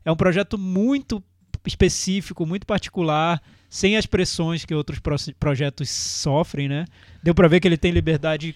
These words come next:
completa pra fazer o que bem entende ali. É, é muito interessante ver o trabalho dos atores, os atores vo-, retornando.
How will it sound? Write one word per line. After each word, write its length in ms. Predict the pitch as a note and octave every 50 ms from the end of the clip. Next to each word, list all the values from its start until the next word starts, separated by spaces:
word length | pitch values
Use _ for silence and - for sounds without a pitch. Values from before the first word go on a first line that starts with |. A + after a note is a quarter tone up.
| - -
completa 500 | - F#3+ G#3 E3+ - F3 D#3+ D#3+ D3+ D#3
pra 120 | C#3+ D3
fazer 540 | C#3+ - D#3 C#3 B2+ C#3 D3 D3 C#3+ D3 D#3+ _ _
o 80 | - C3+
que 120 | - D#3+
bem 200 | C3+ C#3+ D3+ E3+
entende 420 | F3 - - D3+ C#3+ D3 D3+ D3+ D3+
ali. 360 | C#3+ C#3 C3+ C#3+ E3+ G3+ - _ _ _ _ _ _ _ _ _ _ _ _ _ -
É, 880 | - D3+ C#3+ C#3+ C#3+ C#3+ C#3+ C#3 C#3 C#3 C#3 C#3 C3+ C#3 C3+ C3+ C#3 - -
é 160 | D#3+ D3+ D3
muito 260 | D3+ F3 A#3 B3+ D4
interessante 440 | G3 - A3 G#3+ - - F#3+ D#3+ F3+
ver 140 | D#3 E3+ E3
o 120 | E3 D3+
trabalho 300 | - D#3+ D3+ D#3 D3+ D3
dos 160 | C#3 D#3 C3+
atores, 600 | D#3+ D3 - - D#3 C#3 C#3+ D#3 E3 D#3 C#3+ C3
os 120 | C3 C3 D3
atores 360 | C#3 B2 - D3 C#3+ C#3+ B2+
vo-, 120 | C3 C3+
retornando. 1160 | C3+ D3+ D3 - D#3+ D3+ C#3+ C#3 C3+ C3+ C3+ D3 D#3+ D#3+ D3 C3+ C3+ C3+ C3 C3+ C3 C3 B2+